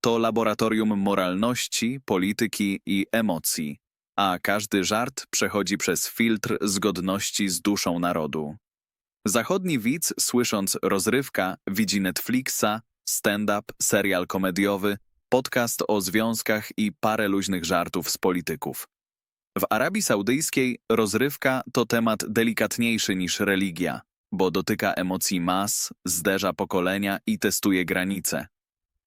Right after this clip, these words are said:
Tu rozrywka musi być halal, edukacyjna, zgodna z kulturą i, najlepiej, zatwierdzona przez państwo.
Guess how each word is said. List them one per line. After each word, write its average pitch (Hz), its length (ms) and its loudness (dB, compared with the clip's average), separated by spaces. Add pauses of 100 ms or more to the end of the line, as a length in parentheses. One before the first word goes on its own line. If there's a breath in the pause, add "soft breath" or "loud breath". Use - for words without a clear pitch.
Tu 127 340 4
rozrywka 110 560 2
musi 107 260 0
być 92 220 0
halal, 107 640 0 (200)
edukacyjna, 101 920 0 (140)
zgodna 98 480 0
z - 80 -4
kulturą 113 720 0
i, 117 400 2 (840)
najlepiej, 92 580 2 (240)
zatwierdzona 98 720 0
przez - 240 0
państwo. - 580 -2